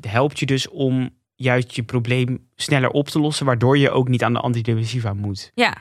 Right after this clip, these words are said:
Speaker 2: precies. En
Speaker 1: Nou.
Speaker 2: uiteindelijk, in, om het even in cijfers nog uit te leggen, zevenenvijftig procent van de proefpersonen die depressief waren, die dus die truffelmethode gebruikten, waren na zes weken in remissie. Dus die
Speaker 1: Mhm.
Speaker 2: waren aan de beterende hand.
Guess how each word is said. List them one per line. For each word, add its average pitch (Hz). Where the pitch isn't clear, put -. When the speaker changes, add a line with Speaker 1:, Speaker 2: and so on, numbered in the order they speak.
Speaker 2:
precies. -
En 202
Speaker 1:
Nou. 190
Speaker 2:
uiteindelijk, 208
in, 214
om -
het -
even 208
in 196
cijfers 233
nog 185
uit 185
te 190
leggen, 180
zevenenvijftig 226
procent 180
van 170
de 180
proefpersonen 180
die 165
depressief 170
waren, 175
die 175
dus 160
die 165
truffelmethode 240
gebruikten, 214
waren 196
na 196
zes -
weken 185
in 180
remissie. 175
Dus 208
die 180
Speaker 1:
Mhm. 120
Speaker 2:
waren 165
aan 175
de 180
beterende 170
hand. 185